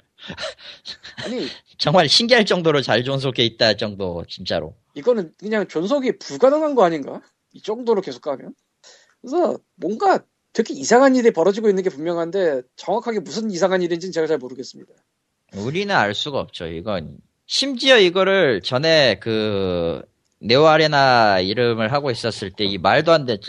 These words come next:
Speaker 1: 그때도 한 천오백 정도 거래량이 있었거든요, 계속.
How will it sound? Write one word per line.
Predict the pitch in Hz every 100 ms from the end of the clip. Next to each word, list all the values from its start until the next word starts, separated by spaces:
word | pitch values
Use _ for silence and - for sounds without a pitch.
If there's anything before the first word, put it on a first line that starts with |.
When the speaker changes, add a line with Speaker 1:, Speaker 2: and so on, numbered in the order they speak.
| -
Speaker 1:
그때도 | 131 170 151
한 | 143 123
천오백 | - 185 190 -
정도 | 139 127 113 95 87
거래량이 | 107 110 113 101 95
있었거든요, | 90 110 98 87 87 113 190
계속. | - 92 104 170